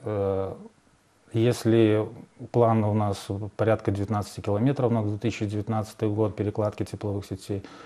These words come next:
то на данный момент уже выполнено двенадцать, э, километров переложено тепловых сетей. По таким, э, улицам, как Дзержинского, Фолюш Нижний,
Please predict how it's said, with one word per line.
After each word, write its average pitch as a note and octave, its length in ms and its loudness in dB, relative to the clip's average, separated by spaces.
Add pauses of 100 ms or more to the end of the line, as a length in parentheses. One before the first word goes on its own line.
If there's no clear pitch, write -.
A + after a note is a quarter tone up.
(160)
то A2+ 80 -2
на G#2+ 80 2
данный A#2+ 240 6
момент A2+ 400 0
уже G2 200 -2
выполнено G2+ 500 0
двенадцать, G2 440 -4 (160)
э, F#2+ 320 -6
километров G2+ 540 -2 (260)
переложено G2+ 460 4
тепловых G2+ 420 -2
сетей. F#2+ 400 -8 (1080)
По A#2 100 2
таким, A2 440 6
э, G#2+ 320 8
улицам, G#2 460 6
как G2 160 4
Дзержинского, G#2+ 840 4
Фолюш C3 560 6
Нижний, A2 760 8